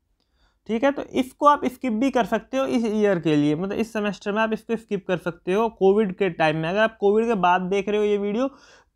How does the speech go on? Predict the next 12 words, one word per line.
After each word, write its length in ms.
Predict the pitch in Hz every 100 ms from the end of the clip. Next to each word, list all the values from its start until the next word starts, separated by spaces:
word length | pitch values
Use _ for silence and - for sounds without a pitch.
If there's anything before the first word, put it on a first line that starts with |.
| _
तो 140 | 262
आप 380 | 262 226 233 240 240
ये 400 | 214 202 208 202
गलती 280 | 208 196
मत 180 | 196 190
करना। 300 | - 190 233
मैं 280 | 247 226 233
केवल 400 | 226 208 240 226
ये 200 | 214 220
दो 180 | 190 202
हज़ार 160 | 208 196
बाईस 300 | 185 196